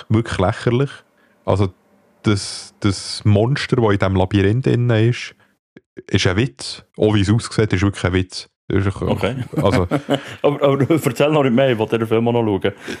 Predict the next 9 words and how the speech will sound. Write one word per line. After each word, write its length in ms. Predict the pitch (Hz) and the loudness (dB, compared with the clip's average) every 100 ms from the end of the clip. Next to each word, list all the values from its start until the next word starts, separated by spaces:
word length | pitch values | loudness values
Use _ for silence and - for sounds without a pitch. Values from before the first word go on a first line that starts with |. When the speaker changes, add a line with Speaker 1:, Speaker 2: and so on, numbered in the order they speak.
| - | 0
Speaker 1:
Ja, 280 | 110 113 113 | 2 4 2
genau. 300 | 110 107 110 | 2 2 2
Nein, 260 | 117 123 | 2 2
wirklich, 360 | 120 123 - - | 2 0 -6 -4
äh, 100 | 92 | -4
ich, 480 | 87 76 95 135 139 | -4 -4 0 0 2
ich 100 | 135 | 0
finde, 360 | 143 135 135 135 - - _ _ _ _ _ - - - - | 2 2 0 -2 -12 -20 _ _ _ _ _ -10 -2 -2 0
eben, 260 | 117 117 98 | 0 0 0